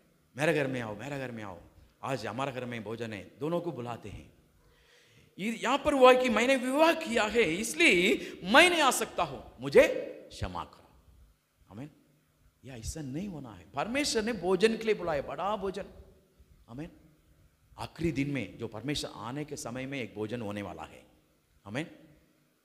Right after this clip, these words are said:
तभी अपन सब तैयार होना है, ऐसा क्षमा नहीं मांगना है। हालेलुया। परमेश्वर किधर लेके जा रहा है अपने को? कहाँ लेके जाने वाले हैं? हैं? ये सब आपको मालूम होना चाहिए।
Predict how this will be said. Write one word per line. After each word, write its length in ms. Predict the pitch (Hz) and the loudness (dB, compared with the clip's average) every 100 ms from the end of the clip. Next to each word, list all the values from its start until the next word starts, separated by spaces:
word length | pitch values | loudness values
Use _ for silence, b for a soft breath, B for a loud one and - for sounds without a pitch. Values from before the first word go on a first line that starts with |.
| _ _ _ _ _ _ _ _ _ _ _ - | _ _ _ _ _ _ _ _ _ _ _ -6
तभी 520 | 156 240 226 156 180 | 0 4 4 4 0
अपन 220 | 127 160 | -2 -4
सब 300 | 151 185 - | -6 -8 -8
तैयार 280 | 143 139 175 | -8 -4 -4
होना 220 | 147 117 | -4 -6
है, 160 | 101 85 | -8 -8
ऐसा 240 | 113 160 | -6 -6
क्षमा 340 | - 127 139 151 | -6 -6 -4 -4
नहीं 160 | 151 | -4
मांगना 320 | 123 98 87 | -6 -8 -12
है। 120 | - - _ _ _ | -18 -20 _ _ _
हालेलुया। 460 | 113 135 143 151 139 - - - - - - - - - - | -2 2 4 4 2 -2 -14 -18 -20 -20 -20 -20 -20 -20 -12
परमेश्वर 340 | 135 160 175 180 | -4 0 0 -2
किधर 420 | - - 170 190 | -8 -8 -2 2
लेके 220 | 175 156 | 2 2
जा 100 | 135 | 0
रहा 100 | 113 | 0
है 60 | 107 | -4
अपने 120 | 101 | -10
को? 120 | - 85 _ - | -12 -20 _ -6
कहाँ 140 | 156 | -2
लेके 200 | 156 139 | -2 -2
जाने 260 | 120 110 107 | -4 -4 -4
वाले 200 | 95 90 | -6 -6
हैं? 180 | 82 - _ _ _ _ _ _ _ _ - | -10 -18 _ _ _ _ _ _ _ _ -8
हैं? 320 | 190 - - - _ _ _ _ _ _ _ - | -8 -8 -20 -20 _ _ _ _ _ _ _ -10
ये 80 | 131 | -6
सब 220 | 190 180 | -6 -8
आपको 220 | 185 165 | -10 -10
मालूम 280 | 120 113 160 | -10 -8 -8
होना 200 | 117 107 | -8 -12
चाहिए। 340 | - 78 - | -14 -20 -20